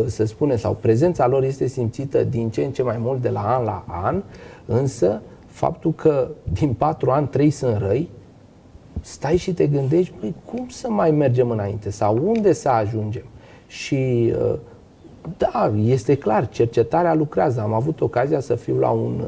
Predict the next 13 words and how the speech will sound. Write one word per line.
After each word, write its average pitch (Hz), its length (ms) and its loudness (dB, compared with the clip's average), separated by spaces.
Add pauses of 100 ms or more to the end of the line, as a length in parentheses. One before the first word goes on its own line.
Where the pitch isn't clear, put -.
(360)
congres, 120 680 2 (580)
acum 107 380 -4
câteva, 117 680 -2 (460)
săptămâni, 123 560 -4
acum 131 240 -6
două 123 200 2
săptămâni, - 560 -4 (720)
organizat, 123 840 2 (420)
chiar 123 220 2
în 117 100 -2
contextul 120 720 -2
congresului 113 640 0
Euroseed, 117 640 -2